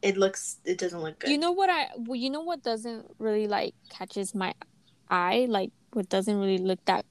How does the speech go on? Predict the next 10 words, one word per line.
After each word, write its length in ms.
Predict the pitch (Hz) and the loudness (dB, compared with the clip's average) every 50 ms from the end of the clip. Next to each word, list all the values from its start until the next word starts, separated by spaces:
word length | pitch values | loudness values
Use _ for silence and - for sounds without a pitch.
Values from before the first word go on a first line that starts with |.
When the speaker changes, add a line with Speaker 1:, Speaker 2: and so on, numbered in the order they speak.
| _ - | _ 0
Speaker 2:
good? 340 | - 175 180 202 254 302 320 - _ _ _ _ _ _ _ _ _ _ _ _ _ _ _ _ _ - - _ _ _ _ _ - | 2 4 6 6 4 2 0 -4 _ _ _ _ _ _ _ _ _ _ _ _ _ _ _ _ _ -20 -20 _ _ _ _ _ -6
Speaker 1:
What? 200 | 175 180 160 - - _ _ _ _ _ _ _ _ - | -6 -4 -4 -6 -12 _ _ _ _ _ _ _ _ 6
Speaker 2:
Apple 320 | 220 226 - - 214 202 | 6 6 8 6 4 2
pie. 460 | - - - 185 180 - - - 226 - _ _ _ _ _ _ _ _ _ _ _ _ _ _ _ _ _ _ - - _ _ _ | 2 -2 -4 -2 -2 -2 -4 -10 -14 -16 _ _ _ _ _ _ _ _ _ _ _ _ _ _ _ _ _ _ -20 -20 _ _ _
Speaker 1:
Oh 80 | 277 294 | 6 8
my 140 | 349 359 349 | 8 8 8
gosh, 260 | 349 330 285 - - | 8 6 6 4 0
tell 220 | - - 254 254 | 0 0 0 2
me 140 | 269 311 339 | 2 0 -2
why 480 | 320 330 311 302 294 294 294 294 285 - | -2 0 0 0 0 0 -2 -2 -4 -4